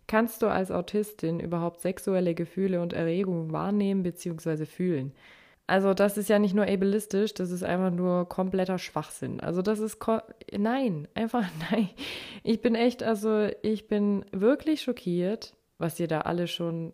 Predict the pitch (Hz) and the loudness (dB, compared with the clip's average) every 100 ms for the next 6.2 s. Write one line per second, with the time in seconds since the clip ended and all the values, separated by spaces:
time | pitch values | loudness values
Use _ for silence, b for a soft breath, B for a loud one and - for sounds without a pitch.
0 | - - 160 196 269 180 156 156 151 151 | -10 -10 -6 -4 -2 -2 -2 -4 -4 -6
1 | - - _ _ _ - 339 330 247 208 | -10 -20 _ _ _ -12 -8 -8 -4 2
2 | 226 226 214 262 330 240 196 170 - 202 | 4 6 4 4 4 4 4 2 0 0
3 | 180 202 302 _ _ _ _ _ _ _ | 0 -2 -6 _ _ _ _ _ _ _
4 | _ - 190 190 202 208 202 165 165 160 | _ 0 0 0 -2 0 0 -2 -2 -2
5 | 160 156 170 165 175 170 170 160 156 160 | -4 -4 -4 -4 -6 -4 -4 -2 -4 -4
6 | 170 226 | -4 -6